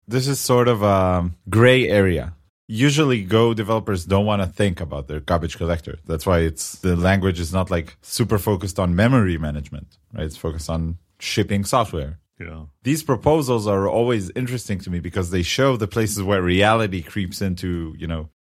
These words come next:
Speaker 1: the ideal world where you don't have to think about the garbage collector.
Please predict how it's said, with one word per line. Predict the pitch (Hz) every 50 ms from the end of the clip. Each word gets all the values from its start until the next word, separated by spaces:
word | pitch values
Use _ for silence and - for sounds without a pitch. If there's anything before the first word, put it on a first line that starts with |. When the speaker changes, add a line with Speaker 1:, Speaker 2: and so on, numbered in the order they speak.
| _ _
Speaker 1:
the | 92 101 110
ideal | 107 104 104 90 101 135 156 160
world | 127 110 98 90 87 87 82
where | 90 92 92
you | 92 92 90
don't | 82 110 113 113 101
have | 107 104 92
to | - 87
think | - 120 101
about | 104 90 92 87
the | 80 85
garbage | - 123 139 131 113 107 - -
collector. | 101 90 90 85 - - 90 87 87